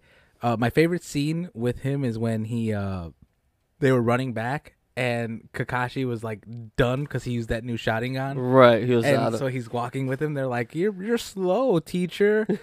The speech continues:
Speaker 2: <laughs>
Speaker 1: And he's like, "Oh." <laughs> And then, so he puts
Speaker 2: Puts him on his
Speaker 1: Kakashi
Speaker 2: back.
Speaker 1: on his back and
Speaker 2: Yeah.
Speaker 1: then runs the whole way there.
Speaker 2: Fucking, yeah.
Speaker 1: Gets all the way there, and, uh, Rock Lee's like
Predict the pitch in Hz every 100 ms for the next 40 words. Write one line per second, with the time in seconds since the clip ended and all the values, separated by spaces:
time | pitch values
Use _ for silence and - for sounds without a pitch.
0 | 175 - - - 139 127 147 147 131 120
1 | - _ _ _ _ _ - 320 - -
2 | - - - - 170 143 131 135 123 -
3 | 151 151 139 143 131 139 135 143 127 123
4 | 135 - 131 131 117 117 123 135 131 135
5 | 127 131 131 127 127 123 131 123 117 113
6 | 107 117 120 143 - 139 170 202 165 180
7 | 196 185 170 151 156 165 127 - 127 123
8 | 120 113 113 120 120 131 131 131 127 107
9 | 104 101 -